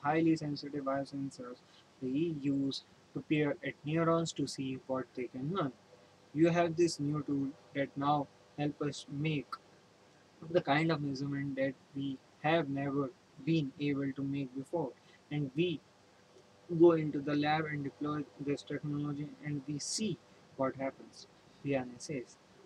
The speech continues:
But, uh, sorry, uh, what we, uh, what you see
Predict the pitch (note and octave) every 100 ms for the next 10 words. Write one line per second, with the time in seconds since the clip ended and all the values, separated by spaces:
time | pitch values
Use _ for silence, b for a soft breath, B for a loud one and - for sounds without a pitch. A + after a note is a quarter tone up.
0 | - D#3 E3 - - - - D#3+ D#3+ E3
1 | D3+ D3 C#3 C3+ B2+ - - - C3+ A#2
2 | - - - - - _ - C3+ C3+ C#3
3 | A3 A3 G#3+ A#3 - E3+ D#3 D3+ F3+ G3
4 | G3 - D#3 D3